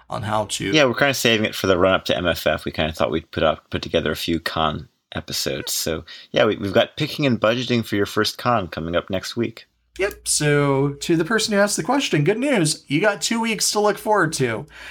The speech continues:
Speaker 1: So, <laughs> Um,
Speaker 2: <laughs>
Speaker 1: very timely question, but that's going to be next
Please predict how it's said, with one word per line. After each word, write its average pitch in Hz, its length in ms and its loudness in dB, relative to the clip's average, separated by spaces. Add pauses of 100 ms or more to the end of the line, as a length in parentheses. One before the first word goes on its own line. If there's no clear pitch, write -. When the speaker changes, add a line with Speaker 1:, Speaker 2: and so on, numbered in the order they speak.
(140)
Speaker 1:
So, 143 420 2 (220)
<laughs> - 100 -20 (640)
Um, 127 520 4 (180)
Speaker 2:
<laughs> - 160 -20
Speaker 1:
very 185 340 2
timely 202 420 2
question, 156 580 -2
but 135 100 -6
that's 175 260 -2
going 170 200 0
to 156 120 2
be 131 460 0
next 113 760 -2